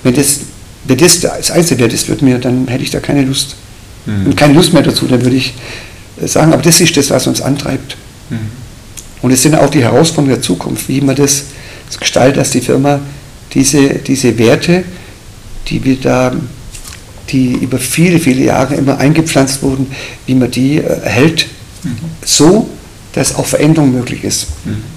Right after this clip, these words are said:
Speaker 1: Weil jeder macht's ja anders. Man kann, äh,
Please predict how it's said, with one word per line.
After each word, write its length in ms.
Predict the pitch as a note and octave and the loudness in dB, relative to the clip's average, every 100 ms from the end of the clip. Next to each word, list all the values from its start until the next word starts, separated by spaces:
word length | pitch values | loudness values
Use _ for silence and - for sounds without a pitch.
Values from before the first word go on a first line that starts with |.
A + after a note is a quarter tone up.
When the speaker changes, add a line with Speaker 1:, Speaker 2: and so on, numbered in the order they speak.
| - - - - | -20 -20 -14 0
Speaker 1:
Weil 100 | A#2 | 2
jeder 240 | B2+ C#3 C3+ | 4 6 4
macht's 220 | B2 - | 2 -2
ja 60 | - | -2
anders. 300 | D3 - - | -2 -2 -4
Man 120 | C3 | -4
kann, 200 | C3+ C3+ | 0 2
äh, 760 | C3+ G2+ G2+ - - - - | 2 0 -6 -12 -18 -12 -4